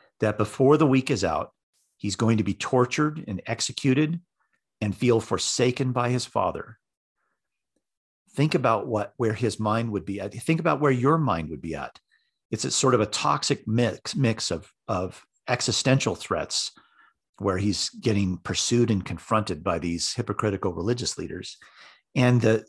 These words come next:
the dark shadow of fear hanging over him as he knows where he's headed. And then into the midst of this, he sees a lonely, nondescript woman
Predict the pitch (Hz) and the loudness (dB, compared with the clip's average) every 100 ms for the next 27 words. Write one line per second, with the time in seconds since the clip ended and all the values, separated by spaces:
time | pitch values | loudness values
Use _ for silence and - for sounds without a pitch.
0 | _ - 107 95 107 113 120 120 - - | _ -6 -4 0 0 4 4 2 -8 -12
1 | - - - 110 113 107 98 - 127 139 | -10 -4 0 2 4 2 0 -4 -4 -2
2 | 71 - _ _ _ _ _ _ _ _ | -4 -10 _ _ _ _ _ _ _ _
3 | 107 107 104 113 95 95 87 98 95 104 | -4 0 0 0 -2 -2 -6 -6 -4 0
4 | 104 - 82 - 101 - 117 104 71 _ | -2 -2 -6 -6 -8 -2 0 0 -4 _
5 | _ _ _ _ _ _ _ _ - 110 | _ _ _ _ _ _ _ _ -4 -2
6 | 107 131 180 185 117 117 135 147 120 - | 2 4 4 2 -2 -2 0 0 0 -2
7 | 90 78 80 - - 110 - 120 101 98 | -4 -4 -6 -8 -6 -6 -2 0 2 0
8 | 98 101 113 120 139 156 - _ _ _ | 2 2 2 2 0 0 -4 _ _ _
9 | _ _ _ _ 95 95 107 117 123 123 | _ _ _ _ -6 0 2 2 0 -2
10 | - - 101 87 - - _ - 98 85 | -4 -4 -6 -6 -12 -20 _ -6 -2 -2
11 | 71 69 | -4 -8